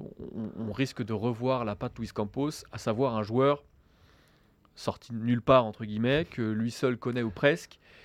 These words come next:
et qui sera plutôt un joueur pour créer du déséquilibre en cours de match, parce que c'est aussi, en tout cas c'est mon avis, ce qu'on voit sur la dernière, dernière sortie du P S G, on a quand même la sensation que ça manque, bah, d'un déclencheur, d'un joueur qui est capable,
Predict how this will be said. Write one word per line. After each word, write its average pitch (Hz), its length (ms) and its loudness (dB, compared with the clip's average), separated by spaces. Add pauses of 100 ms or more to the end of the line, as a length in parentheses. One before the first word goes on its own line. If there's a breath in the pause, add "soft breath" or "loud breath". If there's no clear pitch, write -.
(240 loud breath)
et 117 80 -2
qui - 120 -8
sera 147 240 4
plutôt 143 280 -2
un 135 80 0
joueur 139 340 4
pour - 340 -8
créer 131 380 0
du 120 100 -10
déséquilibre 120 600 -2
en 110 100 0
cours 117 220 -2
de 110 100 0
match, 131 300 0
parce - 380 -8
que 147 240 4 (680 soft breath)
c'est - 200 2
aussi, - 720 -2 (280)
en - 60 -12
tout - 80 -18
cas 127 80 0
c'est 127 120 -4
mon 117 140 2
avis, 151 340 -2
ce - 100 -14
qu'on 123 160 -4
voit 131 300 2
sur 120 160 -8
la 107 60 -2
dernière, 113 480 -2
dernière 117 280 -2
sortie - 280 -10
du 117 120 -10
P 113 140 -4
S 110 60 -2
G, 131 220 -4 (400 loud breath)
on 107 40 -4
a 101 60 0
quand 127 100 -4
même 127 100 -2
la 113 60 -4
sensation 120 480 -8
que - 140 -16
ça 104 200 -8
manque, 120 300 -4 (540 soft breath)
bah, 104 140 2
d'un 110 140 -2
déclencheur, 123 640 0
d'un 113 160 0
joueur 123 260 0
qui - 80 -6
est - 40 -6
capable, 120 420 0